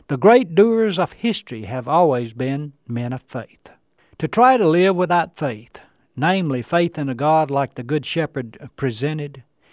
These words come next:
is to fail to ever find the real substance of life. It would be like trying to be filled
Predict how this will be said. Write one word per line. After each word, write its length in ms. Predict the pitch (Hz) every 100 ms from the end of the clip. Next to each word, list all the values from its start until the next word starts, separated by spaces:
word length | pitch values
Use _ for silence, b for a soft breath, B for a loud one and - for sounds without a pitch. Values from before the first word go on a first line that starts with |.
| b
is 220 | 180 156
to 140 | - 120
fail 420 | 160 180 190 196
to 220 | - -
ever 240 | 147 160
find 440 | - 170 165 170 156
the 80 | 120
real 280 | 143 185
substance 680 | 170 - 190 - - 101 -
of 160 | 117 123
life. 480 | 117 - - - _ _ _ _ B B B B
It 160 | 214
would 160 | 185 156
be 140 | 180
like 280 | 180 185 -
trying 340 | - 196 196
to 60 | 180
be 140 | 160
filled 680 | 156 - 285 185 117 110 110